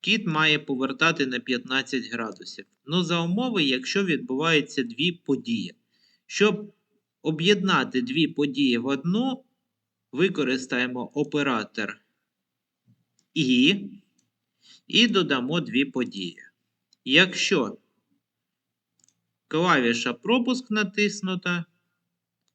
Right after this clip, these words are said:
і торкається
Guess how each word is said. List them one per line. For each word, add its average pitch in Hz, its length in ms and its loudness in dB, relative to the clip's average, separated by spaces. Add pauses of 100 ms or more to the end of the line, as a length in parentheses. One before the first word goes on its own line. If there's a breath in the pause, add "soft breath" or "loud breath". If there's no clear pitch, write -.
(920)
і 170 280 6
торкається 143 1120 2